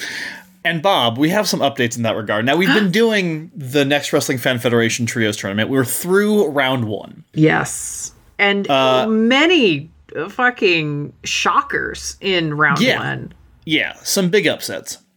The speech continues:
Speaker 1: We're gonna get back to the Trios Tournament on our next episode, but we're taking a little bit of a break in between rounds. And the reason is we have a couple of other announcements. There have been some other developments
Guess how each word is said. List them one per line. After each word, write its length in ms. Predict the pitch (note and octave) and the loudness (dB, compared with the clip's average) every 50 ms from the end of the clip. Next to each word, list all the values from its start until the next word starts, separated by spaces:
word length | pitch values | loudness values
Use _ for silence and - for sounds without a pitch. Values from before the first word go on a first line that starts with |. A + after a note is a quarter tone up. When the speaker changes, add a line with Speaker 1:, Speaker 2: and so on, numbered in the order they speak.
| - | -12
Speaker 1:
We're 200 | - D3 D3+ A3 | -6 0 0 2
gonna 160 | C#4+ E4 D#4+ A#3+ | 2 2 2 2
get 320 | F#3+ F#3+ - C3+ A#2 A2+ | 2 2 0 -2 -4 -2
back 240 | E3 C#3+ C#3+ D#3+ - | -2 -2 -2 -2 -4
to 60 | - | -4
the 100 | C#3+ C3 | -4 -4
Trios 320 | B2 - C#3+ C#3 B2+ A#2+ A#2+ | -2 0 2 2 2 2 2
Tournament 400 | - C#3 B2 A#2+ A2+ A2+ A2+ - - | 0 0 0 2 2 2 0 0 0
on 120 | C3 A#2+ | 0 2
our 120 | A2+ A2+ | 2 2
next 320 | A2 A2 A2 A2 - - - | 0 0 0 -2 -2 -2 -2
episode, 540 | G#2+ - - - - - A1+ - - A2 B2 | -2 -2 -2 -6 -8 -8 -8 -8 -8 -4 -2
but 100 | C3 A#2+ | 0 2
we're 120 | D#3+ E3 | 2 2
taking 280 | - G3+ G3+ G3 A3 G#3+ | 2 2 0 0 0 0
a 60 | G#3+ | 0
little 320 | G#3+ A3 B3+ C#4+ D4+ D#4 | 0 0 0 2 2 2
bit 140 | C4+ C4+ A3 | 2 2 2
of 80 | G3 F3+ | 2 2
a 60 | D#3 | 0
break 440 | C3+ C3+ B2+ A2+ A2 A2 - - - | 2 2 2 4 2 2 -2 -2 -2
in 140 | D3+ C#3+ | 0 2
between 280 | C#3 C#3 - D3 C#3 C3 | 2 0 2 0 2 2
rounds. 520 | A#2 A2 F#2 E2+ D#2 D2+ - - - - - - - - - - - - - - | 2 2 2 0 -2 -4 -6 -8 -10 -10 -14 -18 -20 -20 -20 -20 -20 -16 -6 -2
And 240 | E3 E3+ E3+ E3+ | -2 0 0 0
the 60 | D#3 F3 | 0 0
reason 260 | A3 C4 A#3+ F#3 D3+ | 0 0 0 2 2
is 140 | C#3+ C#3+ C#3 | 2 2 2
we 100 | C#3+ D3 | 2 4
have 180 | D#3 D#3 D3+ | 4 2 2
a 60 | D3 | 2
couple 240 | C#3+ E3+ E3+ F3+ F3+ | 0 0 2 4 2
of 80 | E3+ D#3+ | 2 2
other 180 | G3 C4+ C4 D#3 | 2 2 2 2
announcements. 500 | A#2 G#2+ G2 G2 - - - G#2 A#2 - | 2 0 -2 -4 -6 -8 -10 -8 -8 -2
There 120 | E3 G#3 | 2 2
have 80 | A3+ G3+ | 2 4
been 100 | A#3+ A#3+ | 2 2
some 140 | - A3 G3 | 2 0 0
other 200 | F#3+ G3 G#3+ G3 | 2 2 2 2
developments 760 | E3+ D#3+ C#3 D#3 E3+ D#3+ A#2+ E2+ E2+ - - - - - - | 2 2 2 2 2 2 0 -2 -6 -10 -10 -10 -10 -12 -14